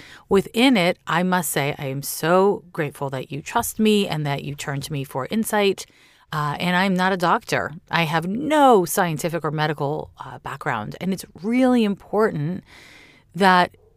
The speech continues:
even though, of course, I think I'm right about lots of things, and I want you to listen to me and trust me, that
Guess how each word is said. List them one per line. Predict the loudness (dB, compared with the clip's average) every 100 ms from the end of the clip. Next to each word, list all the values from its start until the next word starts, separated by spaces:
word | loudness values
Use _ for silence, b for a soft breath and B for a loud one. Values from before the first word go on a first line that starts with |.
| -2
even | 0 4 4
though, | 4
of | 2
course, | 0 -2 -2 -6
I | -6 -4 -4
think | -4 -4 -4
I'm | -4
right | -4 -2
about | -2 -2
lots | 0 2 2
of | 2
things, | 4 2 4 2
and | 2
I | 2
want | 4 2
you | 2
to | 0
listen | 0 0
to | -2
me | -2 -2
and |
trust | -2 -2 -2
me, | -2
that | 0 -2